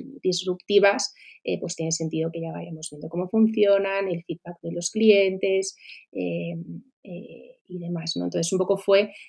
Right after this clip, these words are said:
como, como empezamos a, a trabajar en,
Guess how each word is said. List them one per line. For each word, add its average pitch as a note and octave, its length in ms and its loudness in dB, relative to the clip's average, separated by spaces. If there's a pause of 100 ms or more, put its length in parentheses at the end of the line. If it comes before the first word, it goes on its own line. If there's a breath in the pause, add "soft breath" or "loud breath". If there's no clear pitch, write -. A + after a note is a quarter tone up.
(120)
como, F3+ 1000 0
como E3+ 220 0
empezamos E3+ 560 -2
a, F3 240 -6
a E3+ 140 -10
trabajar E3 460 -8
en, D#3+ 600 -10